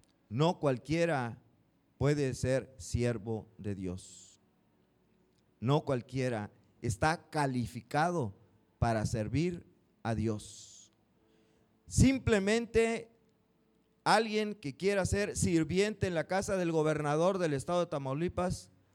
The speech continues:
a ver si es tan fácil. O ser sirviente en la casa de los Pinos.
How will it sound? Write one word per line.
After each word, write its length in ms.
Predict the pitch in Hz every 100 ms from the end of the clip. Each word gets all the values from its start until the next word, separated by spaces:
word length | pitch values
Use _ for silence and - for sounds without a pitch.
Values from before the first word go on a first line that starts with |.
| _
a 120 | - 127
ver 200 | 156 170
si 100 | 160
es 100 | 160
tan 180 | 156
fácil. 440 | 143 170 - 127 101 - _ _ _ _ _ _ _ _ _ _ _ _ _ _ _ _ _ _ _ _
O 280 | 120 151 156
ser 280 | 131 190 208
sirviente 800 | - 165 156 196 208 208 202 175
en 80 | 160
la 160 | 143
casa 300 | 175 190 190
de 60 | 180
los 140 | 175
Pinos. 640 | - 247 233 185 - -